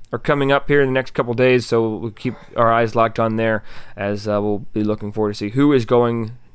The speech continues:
to be a Saint Louis Cardinal next. Uh, but next we are going to talk about the Home Run Derby, as that is the All-Star event tonight,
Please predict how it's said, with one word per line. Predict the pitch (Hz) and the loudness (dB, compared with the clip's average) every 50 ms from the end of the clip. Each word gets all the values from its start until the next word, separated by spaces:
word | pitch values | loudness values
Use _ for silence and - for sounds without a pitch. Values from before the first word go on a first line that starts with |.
| - - - | -18 -10 -8
to | - 120 | -6 -2
be | 110 120 117 | 0 2 2
a | 110 | 0
Saint | 101 - 123 95 | 0 -2 -4 -4
Louis | 82 110 104 | -4 -6 -8
Cardinal | - - 110 110 104 101 104 101 - - - - - - | -6 -4 -4 -2 -2 -4 -6 -6 -8 -12 -16 -18 -16 -12
next. | - 151 165 175 139 - - - - - - - - - - - - - | -8 -6 -4 -4 -6 -6 -10 -16 -16 -16 -16 -14 -16 -16 -14 -10 -4 -2
Uh, | 107 107 110 | 0 0 0
but | 110 - 190 202 - | 2 2 2 2 2
next | 185 160 156 170 - - | 2 0 0 0 -2 -2
we | 143 147 | 0 2
are | 143 | 2
going | 139 139 139 135 | 4 4 2 2
to | 120 | 2
talk | 151 143 127 | 2 0 2
about | 127 139 139 | 2 0 0
the | - - | 0 0
Home | 135 139 135 | 0 2 4
Run | 135 131 123 | 2 2 4
Derby, | 120 131 139 151 143 | 2 2 2 2 2
as | 120 | 2
that | 110 135 135 - | 2 2 0 2
is | - 131 131 127 117 | 4 4 4 4 2
the | 120 127 127 120 117 117 - - - | 0 0 0 0 0 -2 -4 -4 0
All-Star | - 127 135 131 - - 135 127 - | 2 4 4 4 2 2 2 2 2
event | 123 113 123 123 117 - | 2 0 0 0 -2 -2
tonight, | - - 117 123 123 127 120 107 | -4 -2 0 2 2 2 0 0